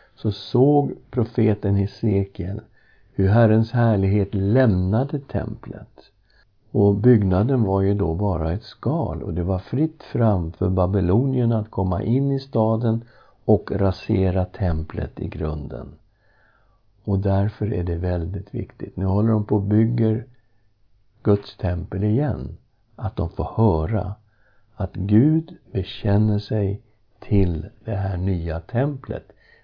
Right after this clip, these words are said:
"Mitt hus ska byggas där", säger Herren Sebaot. Och till och med Judas städer skulle åter byggas upp.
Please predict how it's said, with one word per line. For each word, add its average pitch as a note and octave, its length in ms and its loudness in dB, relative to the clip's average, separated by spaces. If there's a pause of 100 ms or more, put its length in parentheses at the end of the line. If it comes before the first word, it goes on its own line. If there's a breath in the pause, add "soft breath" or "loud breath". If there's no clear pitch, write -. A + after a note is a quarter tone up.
(120)
"Mitt A2+ 420 2 (100)
hus G#2+ 420 0
ska - 320 -10 (160)
byggas F2 640 -2 (640)
där", G#2 500 2 (160)
säger F2+ 380 -4
Herren F#2 440 -8
Sebaot. - 840 -12 (960)
Och A2 160 0 (260)
till D#3 240 4
och E3 60 6
med A#2+ 160 6
Judas A2 520 2
städer D3 1000 -2
skulle F#2+ 320 -2
åter G2 600 0
byggas F#2+ 580 -6
upp. - 580 -2